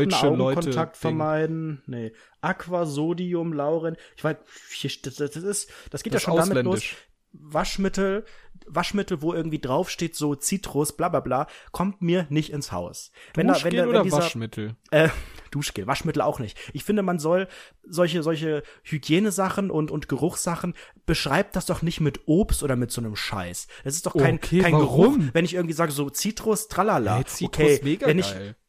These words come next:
Speaker 2: Ja, aber ich
Speaker 1: Also,
Speaker 2: will doch
Speaker 1: na
Speaker 2: nicht,
Speaker 1: gut,
Speaker 2: will doch
Speaker 1: geht,
Speaker 2: nicht wie eine
Speaker 1: aber
Speaker 2: Zitrone
Speaker 1: so
Speaker 2: riechen.
Speaker 1: Melone oder sowas, Alter, bei mir ist immer, ohne Witz, bei mir
Speaker 2: Bilou.
Speaker 1: steht, bei mir steht immer eine Packung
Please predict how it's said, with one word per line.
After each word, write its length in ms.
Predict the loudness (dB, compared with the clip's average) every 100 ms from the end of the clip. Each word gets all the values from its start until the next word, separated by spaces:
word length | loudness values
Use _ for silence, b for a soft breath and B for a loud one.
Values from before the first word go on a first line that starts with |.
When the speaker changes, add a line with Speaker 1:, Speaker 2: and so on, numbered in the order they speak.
| _ _
Speaker 2:
Ja, 300 | -10 -6 -2
aber 100 | -2
ich 40 | 0
Speaker 1:
Also, 120 | 2
Speaker 2:
will 40 |
doch 80 | 4
Speaker 1:
na 60 | 2
Speaker 2:
nicht, 100 | 0
Speaker 1:
gut, 120 | 2
Speaker 2:
will 60 | 2
doch 40 |
Speaker 1:
geht, 80 | 2
Speaker 2:
nicht 20 |
wie 100 | 2
eine 40 | 0
Speaker 1:
aber 100 | 0
Speaker 2:
Zitrone 560 | -2 -8 -4 -2 0 0
Speaker 1:
so 60 |
Speaker 2:
riechen. 480 | 0 -2 -4 -4 2
Speaker 1:
Melone 720 | 4 6 6 6 6 6 4
oder 220 | 2 2
sowas, 300 | 0 0 -2
Alter, 240 | 0 2 4
bei 140 | 4
mir 220 | 4 6
ist 120 | 4 2
immer, 300 | -2 -2 -2
ohne 260 | -2 -2
Witz, 140 | -2 0 2
bei 80 |
mir 100 | 6
Speaker 2:
Bilou. 120 | 8 8
Speaker 1:
steht, 240 | 4 0 -8 B B
bei 100 | 2
mir 140 | 4
steht 340 | 4 2 0 0
immer 180 | 0 0
eine 160 | 0
Packung 500 | 0 2 4 4 2